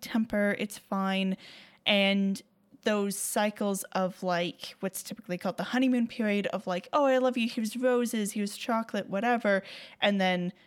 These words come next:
you know, violence or, um, manipulation or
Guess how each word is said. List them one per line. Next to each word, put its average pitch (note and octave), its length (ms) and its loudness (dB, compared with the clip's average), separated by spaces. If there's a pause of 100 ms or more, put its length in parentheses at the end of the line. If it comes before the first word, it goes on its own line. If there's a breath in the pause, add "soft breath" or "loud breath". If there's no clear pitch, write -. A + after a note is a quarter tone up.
(120 soft breath)
you F#3 100 -6
know, E3+ 140 0
violence G3 640 2
or, E3 520 2
um, D#3+ 480 -4 (280 soft breath)
manipulation F3 1120 0
or D#3+ 540 -2